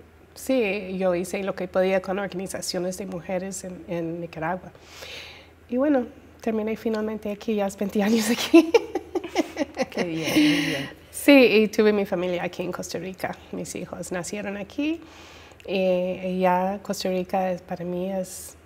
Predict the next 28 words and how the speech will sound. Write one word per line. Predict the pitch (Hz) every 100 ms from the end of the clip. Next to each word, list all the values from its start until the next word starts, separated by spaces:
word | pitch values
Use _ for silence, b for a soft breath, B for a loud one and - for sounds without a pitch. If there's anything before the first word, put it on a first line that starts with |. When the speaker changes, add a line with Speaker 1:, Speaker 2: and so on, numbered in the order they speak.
| - - - -
Speaker 1:
es, | 165 -
ah, | 165 160 160 165 - - 185
mi | 185
patria, | 226 269 262 262 - -
¿verdad? | 185 196 202 226 262 254 240 254 226
Digamos | 202 240 254 294 294
que | 233
tengo | 240 233
dos, | 226 226 -
Canadá | 202 196 190 196 262 277
y, | 185 175 175 175 - -
y | 190
Costa | 185 180 180
Speaker 2:
Y |
Speaker 1:
Rica. | 175 175 175
Speaker 2:
Costa | 160
Rica, | 151 214 190
sí, | 185
Speaker 1:
Ajá, | 185 175 220
Speaker 2:
sí, | 143 147
sí. | -
Speaker 1:
sí. | 180
Speaker 2:
Entiendo, | 180 175 196 190 202 196
entiendo | 185 175 175 175 196
de | 185 175
eso | 180
de | 170
tener | - 165